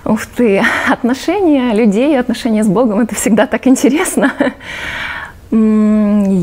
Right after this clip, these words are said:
я думаю, что Бог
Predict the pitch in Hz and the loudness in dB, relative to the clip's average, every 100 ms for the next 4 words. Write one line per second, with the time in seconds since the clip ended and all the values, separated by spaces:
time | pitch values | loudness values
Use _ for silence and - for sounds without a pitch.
0 | 165 196 233 269 262 180 220 226 196 180 | 0 0 0 2 2 2 2 0 0 -2
1 | - - - 190 190 185 180 170 170 185 | -4 -10 -4 0 2 2 0 0 0 0
2 | 294 339 339 - - | 0 0 -2 -4 -12